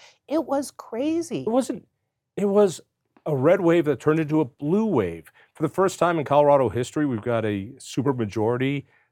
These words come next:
Speaker 2: Democratic majority in the House. We're only one squishy Republican aw-,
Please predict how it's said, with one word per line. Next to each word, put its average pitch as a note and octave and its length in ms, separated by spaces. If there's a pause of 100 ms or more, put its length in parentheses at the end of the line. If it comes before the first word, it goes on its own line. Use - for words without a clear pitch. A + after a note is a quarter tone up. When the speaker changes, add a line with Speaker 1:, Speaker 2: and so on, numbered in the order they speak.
(140)
Speaker 2:
Democratic A#2+ 520
majority A2 480
in G#2+ 80
the F#2 120
House. A2+ 460
We're G#2 160
only A2+ 160
one G#2+ 260
squishy - 600
Republican A#2 540
aw-, A2 300